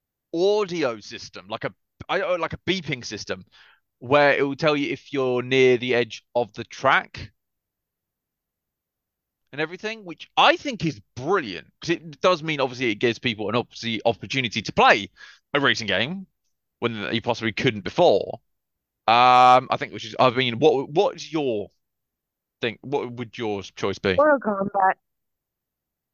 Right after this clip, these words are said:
Speaker 1: I think they actually, no, I think they do have some good choices. I know they've got some really good stuff behind it. The Mortal Kombat, okay, fair enough, fair enough.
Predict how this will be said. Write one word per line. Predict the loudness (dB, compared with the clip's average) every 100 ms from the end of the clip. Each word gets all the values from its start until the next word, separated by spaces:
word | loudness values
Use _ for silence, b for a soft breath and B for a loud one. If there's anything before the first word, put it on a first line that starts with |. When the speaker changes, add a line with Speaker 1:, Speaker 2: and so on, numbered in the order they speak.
| _ _ _ _ _ _ _
Speaker 1:
I | -20
think | -20 -16
they | -14 -10
actually, | -10 -12 -12
no, | -12
I | -10
think | -10
they | -10
do | -8 -4
have | -4 -6
some | -8
good | -8
choices. | -4 -4 -2 -2
I | 0
know | 2 2
they've | 2 0
got | -4
some | -4 -4
really | -4
good | -4
stuff | -4 -4
behind | 0 0 0
it. | -4 B B B B
The | 0
Mortal | 0 2 2
Kombat, | 2
okay, | 2 0 0
fair | 0 -2
enough, | 0 -2
fair | -2 0
enough. | 0 -2